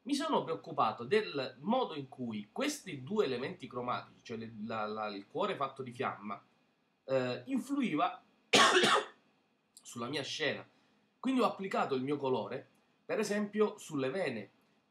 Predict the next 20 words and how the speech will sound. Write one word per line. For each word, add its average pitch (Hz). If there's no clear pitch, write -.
con, 165
utilizzando 151
un 135
giallo, 139
un 127
arancione 127
e -
un 117
rosso 262
sulla 123
parte 127
sinistra, 120
dove 131
ovviamente 143
la 131
fiamma 120
gialla 123
è 120
più 113
viva, 101